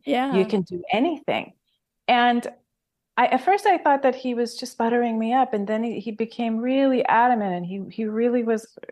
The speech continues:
Speaker 2: able to show me and prove that I could.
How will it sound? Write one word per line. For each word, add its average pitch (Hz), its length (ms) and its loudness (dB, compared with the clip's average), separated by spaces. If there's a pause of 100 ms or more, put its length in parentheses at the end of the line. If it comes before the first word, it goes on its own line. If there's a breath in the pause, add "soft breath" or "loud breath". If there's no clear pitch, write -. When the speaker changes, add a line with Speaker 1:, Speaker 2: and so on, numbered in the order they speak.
(140)
Speaker 2:
able 220 300 4
to 208 320 -4
show 220 360 2
me 196 380 -2 (580 soft breath)
and 190 160 2
prove 175 540 2 (240)
that 160 100 0
I 165 80 4
could. 170 380 -4